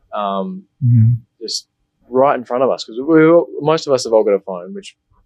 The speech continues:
Speaker 1: we're, like, definitely grateful for. But in the way that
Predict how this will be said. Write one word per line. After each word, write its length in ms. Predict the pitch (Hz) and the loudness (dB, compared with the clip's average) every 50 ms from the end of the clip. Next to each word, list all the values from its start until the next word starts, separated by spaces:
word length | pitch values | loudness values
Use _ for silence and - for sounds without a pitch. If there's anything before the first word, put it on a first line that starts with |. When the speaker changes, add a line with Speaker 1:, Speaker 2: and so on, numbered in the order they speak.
| _ _ | _ _
Speaker 1:
we're, 180 | 127 120 - 175 _ _ _ _ _ _ _ _ _ | -8 -8 -8 -8 _ _ _ _ _ _ _ _ _
like, 220 | - 98 101 _ _ | -14 -14 -14 _ _
definitely 280 | 123 123 - 113 107 | -10 -8 -8 -10 -8
grateful 360 | 101 98 98 104 - 113 104 _ | -4 -4 -4 -4 -6 -10 -14 _
for. 260 | - 95 95 95 - _ _ _ _ _ _ _ _ _ _ | -6 -6 -6 -6 -6 _ _ _ _ _ _ _ _ _ _
But 240 | 120 113 107 - - _ _ _ _ | 0 0 0 0 -4 _ _ _ _
in 100 | 113 113 | -12 -8
the 60 | 113 110 | -4 0
way 240 | 113 117 120 123 120 | 2 4 4 4 2
that 300 | 120 117 113 - - | 4 2 2 2 -2